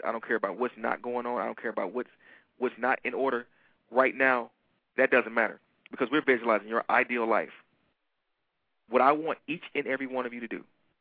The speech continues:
is to imagine you on that big screen enjoying life, regardless of what may be going on outside. Um, for this moment right here, for this particular exercise, I want you to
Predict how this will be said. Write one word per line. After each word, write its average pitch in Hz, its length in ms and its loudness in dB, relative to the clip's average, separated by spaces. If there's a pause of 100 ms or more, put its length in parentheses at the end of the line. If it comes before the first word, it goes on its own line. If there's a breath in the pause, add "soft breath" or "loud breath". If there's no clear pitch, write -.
(840)
is 120 100 -2 (100)
to - 180 -10
imagine 113 600 0 (760)
you 135 240 -6 (120)
on 139 240 2
that 139 200 0
big 143 160 -4
screen 117 340 -12 (420)
enjoying 120 560 -2 (120)
life, 107 260 2 (1120)
regardless 139 640 4 (680)
of 120 140 2
what 123 300 0
may 143 100 -2
be 135 100 -2
going 131 200 -2
on 123 160 0
outside. 117 460 -4 (680)
Um, 120 160 -2 (320)
for 113 100 0
this 165 240 2
moment 160 220 -2
right 127 140 0
here, 120 200 -6
for 107 160 -4
this 170 200 -2 (340)
particular 147 520 -6 (300 soft breath)
exercise, 139 460 2
I 139 100 2
want 147 280 -6
you 143 80 -12
to 101 80 -6